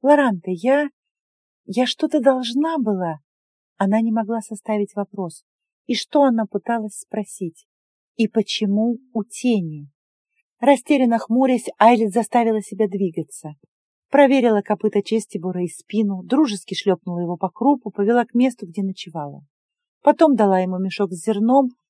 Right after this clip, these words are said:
закрепила седло на его спине и застегнула ремешки. Проверив, что труп собаки остался за ночь в телеге, девушка повела коня к телеге и прикрепила её.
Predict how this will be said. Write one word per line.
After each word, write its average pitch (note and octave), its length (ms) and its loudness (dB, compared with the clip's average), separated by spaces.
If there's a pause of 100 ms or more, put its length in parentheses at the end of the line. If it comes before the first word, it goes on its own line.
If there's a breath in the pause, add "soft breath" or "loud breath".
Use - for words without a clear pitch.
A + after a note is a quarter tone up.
(140)
закрепила C#4 540 0
седло G#3 360 2
на G3 120 0
его F#3 160 -2
спине F3+ 500 -8
и F#3+ 80 -4
застегнула F3+ 640 -6
ремешки. F#3 540 -10 (580)
Проверив, A3 480 4
что - 220 -2
труп - 240 -4
собаки F3 460 0
остался E3+ 460 -4
за E3 160 -2
ночь D#3+ 200 -10
в - 60 -20
телеге, A3+ 500 -2 (420)
девушка G#3 400 0
повела F#3+ 320 -2
коня F3 320 -6
к - 80 -20
телеге B3 460 -4
и - 200 -8
прикрепила G3+ 600 -8
её. C#3 440 -14